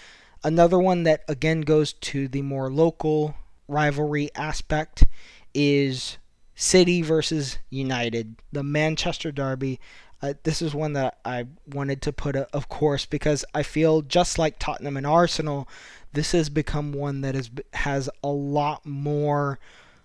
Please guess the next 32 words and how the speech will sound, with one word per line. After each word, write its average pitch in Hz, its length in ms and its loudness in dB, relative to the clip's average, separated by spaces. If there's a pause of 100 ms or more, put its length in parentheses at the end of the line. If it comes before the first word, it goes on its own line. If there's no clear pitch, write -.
(180)
of 135 260 0 (100)
a 131 280 -4
impact 151 640 0
when 143 120 -4
it 139 140 -8
comes 143 400 -4
to 135 380 -6
the 131 140 -6
title 139 500 -2
races 131 580 -4 (100)
in 139 380 -6
more 151 300 -4
recent 147 480 -4
years. 127 560 -4 (380)
City 175 380 6
and 151 140 2
United, 143 560 -2 (180)
United 147 600 0
have 135 360 -6
been 139 380 -4 (160)
a 139 260 0 (120)
much 160 280 2
more 160 200 0
competitive 147 640 0
matchup. 147 560 -2 (520)
I, 143 160 2 (140)
I'll 147 160 2
go 156 300 0
ahead 156 260 0
and 156 100 -4
say 131 300 -2
it. 143 80 -2